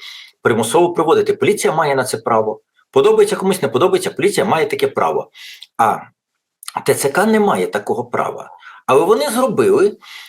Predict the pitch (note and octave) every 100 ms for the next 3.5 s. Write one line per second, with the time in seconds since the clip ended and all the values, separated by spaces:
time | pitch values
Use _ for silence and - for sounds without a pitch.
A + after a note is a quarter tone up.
0 | - - G#3+ A3+ G#3 - A2+ A2 - -
1 | A#3+ G#3+ G#3+ G#3+ E3 E3 G3 F3+ - G#3+
2 | - - - G3+ B3+ A#3 A3 A#3 A3+ A3+
3 | - A#2+ A2 - -